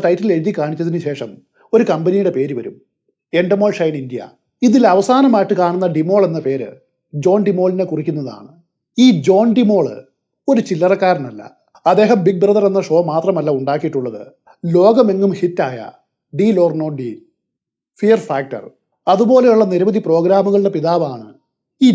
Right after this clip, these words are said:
ജോൺ ഡിമോൾ. നെതർലൻഡ്സിൽ ആദ്യമായിട്ട് ഈ ഷോ ആരംഭിച്ചപ്പോൾ ആദ്യമൊക്കെ വലിയ റെസ്പോൺസ് ഉണ്ടായിരുന്നു. എന്നാൽ മുൻപോട്ട് പോകും തോറും ക്രമേണ ജനങ്ങൾക്ക് ഇതിനോട് ഒരു വിരക്തി തോന്നി. അതോടെ ടി ആർ പി റേറ്റിംഗ്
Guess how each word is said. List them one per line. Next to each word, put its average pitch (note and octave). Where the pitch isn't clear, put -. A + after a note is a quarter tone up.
ജോൺ E3
ഡിമോൾ. C3+
നെതർലൻഡ്സിൽ A3
ആദ്യമായിട്ട് F#3
ഈ E3+
ഷോ D#3
ആരംഭിച്ചപ്പോൾ D3
ആദ്യമൊക്കെ G#3+
വലിയ F3+
റെസ്പോൺസ് F3
ഉണ്ടായിരുന്നു. B2
എന്നാൽ A#3
മുൻപോട്ട് G3+
പോകും E3+
തോറും B2
ക്രമേണ G#3
ജനങ്ങൾക്ക് F#3+
ഇതിനോട് D3+
ഒരു D3+
വിരക്തി F3+
തോന്നി. A#2
അതോടെ G#3+
ടി F#3+
ആർ G#3+
പി A3+
റേറ്റിംഗ് F#3+